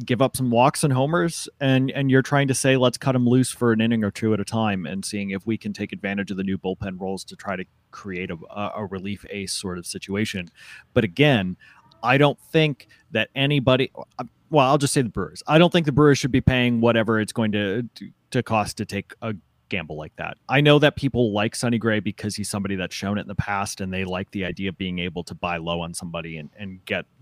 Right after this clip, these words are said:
and reap the rewards, right? I mean, it's, that's what, that's what we all do, is we take a look at the, the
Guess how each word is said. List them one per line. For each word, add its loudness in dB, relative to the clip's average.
and -6
reap -6
the -6
rewards, -8
right? -4
I -4
mean, -8
it's, -10
that's 6
what, 8
that's 6
what 10
we 10
all 8
do, 4
is 0
we 0
take 0
a 2
look 6
at 0
the, 2
the -2